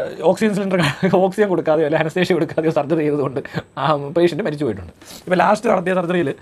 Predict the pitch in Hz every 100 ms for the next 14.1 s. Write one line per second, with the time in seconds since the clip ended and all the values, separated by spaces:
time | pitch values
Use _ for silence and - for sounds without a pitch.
0 | - - - 180 185 - - - 175 175
1 | 175 147 - - - - - - 180 180
2 | 247 - - - - - - - _ _
3 | - - - - - 143 202 196 214 -
4 | _ _ - - - - _ _ - _
5 | - - - _ 156 180 208 170 151 123
6 | - _ _ _ 135 175 160 156 151 151
7 | 151 165 175 160 151 156 147 147 139 -
8 | 151 147 151 143 143 156 147 143 147 156
9 | 160 180 156 127 120 - 165 165 170 185
10 | 190 175 156 151 147 147 127 104 - -
11 | _ _ _ - - - 160 190 165 180
12 | 156 131 117 - - 147 - - - -
13 | - - - - - - - - 180 190